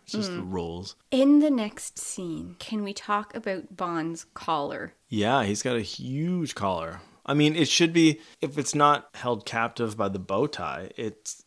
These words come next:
Speaker 1: like, if he's wearing a bow tie, it would be more subdued. The points of it would be tucked into his jacket a little bit, but without the bow tie, and he's obviously opened it up.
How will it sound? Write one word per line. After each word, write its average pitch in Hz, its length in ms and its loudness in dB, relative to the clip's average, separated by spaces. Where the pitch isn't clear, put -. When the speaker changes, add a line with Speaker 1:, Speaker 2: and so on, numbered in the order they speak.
Speaker 1:
like, 117 220 -6
if 120 240 -4
he's 123 140 0
wearing 135 220 0
a 120 60 0
bow 101 220 -2
tie, 95 220 -6
it - 120 -10
would 98 240 -2
be 95 100 -8
more 95 240 -6
subdued. 98 640 -4
The 104 100 -10
points 107 420 -6
of 107 140 -6
it 107 100 -2
would 101 140 -6
be 104 100 -2
tucked 98 320 -10
into 98 300 -4
his 95 300 -10
jacket 104 460 -6
a 113 80 -6
little 117 260 -2
bit, 139 320 -6
but 104 100 -4
without 110 320 -2
the - 80 -6
bow 92 260 -4
tie, - 380 -12
and 92 160 -12
he's 92 180 -8
obviously 98 440 -4
opened 92 340 -10
it 87 140 -10
up. 85 280 -10